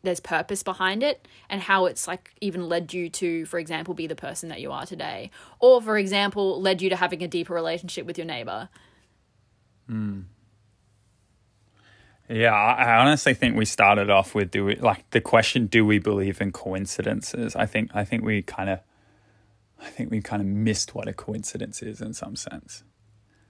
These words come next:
Speaker 1: Perhaps. Maybe you did with that story.
Speaker 2: Yeah. I don't know. It's hard. See, it's so hard to grip
Speaker 1: The
Speaker 2: gra-
Speaker 1: fuck is a coincidence?
Speaker 2: <laughs>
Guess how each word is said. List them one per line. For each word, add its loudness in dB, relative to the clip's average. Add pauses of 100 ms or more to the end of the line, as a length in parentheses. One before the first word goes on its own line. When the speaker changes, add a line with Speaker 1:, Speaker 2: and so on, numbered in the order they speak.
(260)
Speaker 1:
Perhaps. -12 (640)
Maybe -4
you -6
did -4
with -10
that -8
story. -12 (1900)
Speaker 2:
Yeah. 6 (420)
I 8
don't 2
know. 4 (560)
It's -12
hard. 0
See, 0
it's -2
so 4
hard 0
to 4
grip 0
Speaker 1:
The -6
Speaker 2:
gra- 4
Speaker 1:
fuck 6
is 2
a 0
coincidence? 8
Speaker 2:
<laughs> 6